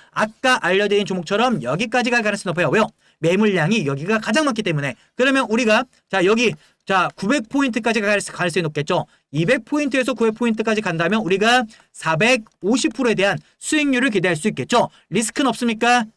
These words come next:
주식에 백 프로는 없어요. 다만 제가 세력들이랑 똑같이 대응시켜드릴게요. 여기 세력들 저점 라인권 있죠? 여기를 제가 손절가로 잡아드리도록 하겠습니다. 마이너스 십 프로 두고 대응할 수 있게끔. 대박이죠? 자, 여러분들, 그러니까 큰 자금 들어가시는 것이 아니라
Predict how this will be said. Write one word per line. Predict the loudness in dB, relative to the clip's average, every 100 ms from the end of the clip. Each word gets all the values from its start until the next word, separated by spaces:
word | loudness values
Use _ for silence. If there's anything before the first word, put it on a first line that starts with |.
| _
주식에 | -6 -2 0
백 | 0
프로는 | 0 0
없어요. | 0 2 2 2 -4
다만 | -4 0 0 -2 _ _
제가 | -4 -2
세력들이랑 | 0 -2 0 0 2 2 0 _ _
똑같이 | -2 -2 _ 0 0
대응시켜드릴게요. | 0 -2 0 -2 0 -2 -2 _ 0
여기 | 2
세력들 | 4 0 -2
저점 | -2 -2 0
라인권 | 0 0
있죠? | -2 0 -2 -6 _ -2
여기를 | 2 2 2 2 2
제가 | 2 0 0
손절가로 | 0 0 0 0
잡아드리도록 | 0 0 0 0 -2 -2
하겠습니다. | -2 -2 -2 -2 -2 -4 -12 _
마이너스 | 0 4 4 0
십 | -2 -4
프로 | 0 0
두고 | 0 0
대응할 | 0 -2 -2
수 | -4
있게끔. | -6 -6 -6 -8 _
대박이죠? | -2 -2 -2 -2 -2 -2 -8 -6
자, | 0 2
여러분들, | 4 2 2 2
그러니까 | 0 2 2 2 -4 _
큰 | -6 -2 0 0
자금 | 0 0 2
들어가시는 | 2 0 0 0
것이 | 0 0
아니라 | 0 2 0